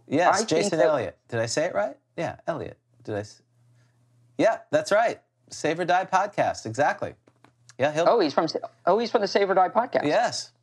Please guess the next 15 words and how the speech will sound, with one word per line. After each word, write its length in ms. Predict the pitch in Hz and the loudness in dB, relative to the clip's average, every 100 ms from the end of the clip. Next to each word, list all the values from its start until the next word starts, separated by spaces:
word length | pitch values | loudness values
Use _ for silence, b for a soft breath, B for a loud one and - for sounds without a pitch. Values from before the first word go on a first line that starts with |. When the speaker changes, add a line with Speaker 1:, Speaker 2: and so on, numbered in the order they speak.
| _ _ _ _ - | _ _ _ _ -8
Speaker 2:
Okay. 300 | 113 151 185 - b b b b _ - | -2 0 -2 -6 b b b b _ -2
So 360 | 202 180 175 - | 2 4 2 4
I 240 | 151 185 226 | 2 2 0
think 480 | - 165 165 143 | 0 0 0 -2
that, 300 | - 131 127 | 0 0 2
uh, 160 | 139 113 | 0 2
we 160 | 120 139 | 2 2
should 200 | - 120 | 0 2
roll 500 | 113 143 135 85 - | 4 4 4 2 0
at 120 | 117 | 0
the 180 | 120 117 | 0 0
end 180 | 131 147 | 2 2
of 100 | 135 | 0
each 240 | 117 123 127 | 0 2 2
episode. 560 | 110 104 - - - | 2 0 2 0 -2